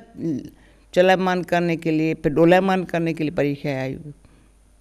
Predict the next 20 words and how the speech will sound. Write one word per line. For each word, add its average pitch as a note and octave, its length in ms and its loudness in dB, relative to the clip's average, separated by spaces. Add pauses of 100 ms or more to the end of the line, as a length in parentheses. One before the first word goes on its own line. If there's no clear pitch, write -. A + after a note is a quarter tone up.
(1300)
इतने C#3+ 340 -4
तक - 220 -6 (180)
गई, - 200 -8 (640)
पर E3+ 60 4
तो E3+ 540 -6
घबराई E3+ 480 4
नहीं G3+ 180 4
होंगी, G3 380 0
रोया F3 280 4
नहीं D3 180 2
होगा, A#2+ 340 -4 (1800)
असुर G3+ 320 -2
नहीं, G3 300 -6 (760)
कैसे F#3 300 4
का G3 160 2
मन G3 220 -4
टूटेगा F#3+ 380 -2
ये F#3+ 160 2
भी F#3+ 120 0
नहीं। B2 400 -2